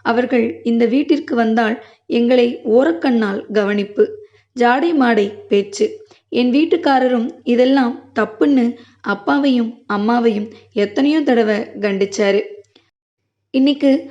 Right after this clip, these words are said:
பொறுக்க முடியாம வார்த்தை தடிக்க பேசிட்டாரு. மாமா கிளம்பிட்டாரு" என்று சொன்னாள். குடும்பத்துல சின்ன சின்ன சண்டை சச்சரவுகள் வருவது சகஜம்.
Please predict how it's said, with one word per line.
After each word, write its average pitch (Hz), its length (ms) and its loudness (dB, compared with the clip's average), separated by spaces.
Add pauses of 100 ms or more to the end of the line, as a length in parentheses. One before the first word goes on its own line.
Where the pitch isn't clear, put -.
(180)
பொறுக்க 254 320 4
முடியாம 277 580 2 (260)
வார்த்தை 302 440 -2
தடிக்க 233 640 -2
பேசிட்டாரு. 208 640 -2 (520)
மாமா 277 760 -2
கிளம்பிட்டாரு" 214 640 0 (600)
என்று 226 280 -2
சொன்னாள். 202 440 -4 (600)
குடும்பத்துல 277 640 2 (220)
சின்ன 269 340 0
சின்ன 269 240 2
சண்டை 247 460 0
சச்சரவுகள் 233 800 0 (220)
வருவது 226 680 2
சகஜம். 208 540 -2